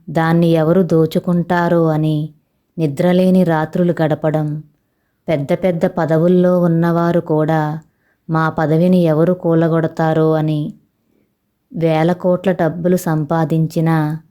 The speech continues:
ఒక్క చపాతీ కంటే ఎక్కువ తినలేకపోవడం, ఎవరు చేసిన కర్మకు వారు శిక్షలు అనుభవిస్తూనే ఉన్నారు. అది మీరు ప్రత్యక్షంగా చూస్తూనే ఉన్నారు. ఆత్మను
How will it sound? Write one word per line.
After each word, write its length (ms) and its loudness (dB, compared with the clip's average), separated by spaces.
ఒక్క 280 -4
చపాతీ 640 0
కంటే 560 0
ఎక్కువ 480 0
తినలేకపోవడం, 1200 0
ఎవరు 300 2
చేసిన 460 0
కర్మకు 800 -2
వారు 320 0
శిక్షలు 440 -2
అనుభవిస్తూనే 880 0
ఉన్నారు. 640 0
అది 200 0
మీరు 300 2
ప్రత్యక్షంగా 840 0
చూస్తూనే 760 0
ఉన్నారు. 640 0
ఆత్మను 800 0